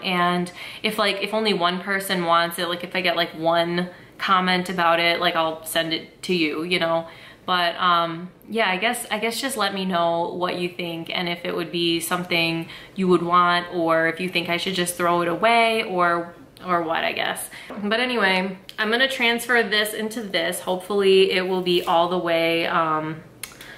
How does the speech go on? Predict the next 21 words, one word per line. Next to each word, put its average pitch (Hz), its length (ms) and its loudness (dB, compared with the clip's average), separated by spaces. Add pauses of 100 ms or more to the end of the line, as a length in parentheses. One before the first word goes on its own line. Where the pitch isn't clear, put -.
(140)
it'll 180 140 4
all 175 260 4
fit - 320 -2
in 180 100 0
here, 175 640 2
'cause 185 140 -10
then 185 160 4
I 180 100 4
can 196 140 -4
have 196 180 2
my 185 120 4
pumpkin 196 420 -2
chai 220 240 2
in 196 140 0
the 180 80 -4
perfect 202 400 -6
spooky 220 380 -4
tin 226 200 -2
it 226 100 2
belongs 233 460 2
in. 175 320 -4